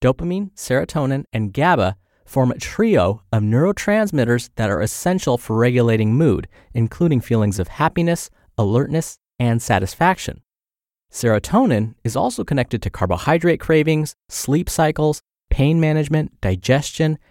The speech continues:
and immune system function. The neurotransmitters and other signaling chemicals produced in the gut travel to and communicate with the brain via the gut-brain axis, which is a combination of immune, neural,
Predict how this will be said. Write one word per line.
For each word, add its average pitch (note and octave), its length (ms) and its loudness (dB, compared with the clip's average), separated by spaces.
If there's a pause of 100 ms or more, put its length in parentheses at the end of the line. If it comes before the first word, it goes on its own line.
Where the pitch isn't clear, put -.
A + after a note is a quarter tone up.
(140)
and D3 360 2 (100)
immune B2 320 4
system G2+ 380 -2
function. - 480 -2 (640)
The B2 60 4
neurotransmitters D3 880 2
and A2+ 160 0
other F#3 240 2
signaling A2 460 0
chemicals G#2 440 -2
produced G2+ 400 -6
in G2 100 0
the G2 60 -2
gut C3 280 0 (320)
travel F#3 360 0
to F#3 300 0
and A2+ 160 2
communicate C#3+ 500 -2
with A2+ 200 -2
the G2 80 -4
brain C3+ 480 2 (260)
via D#3 300 4
the A#2+ 140 -2
gut-brain G#2+ 800 -2 (100)
axis, - 600 -6 (260)
which B2 140 -2
is A#2 100 -2
a A#2+ 60 0
combination D3 560 -2
of F2+ 180 -6
immune, D#3+ 460 0 (260)
neural, D3+ 400 2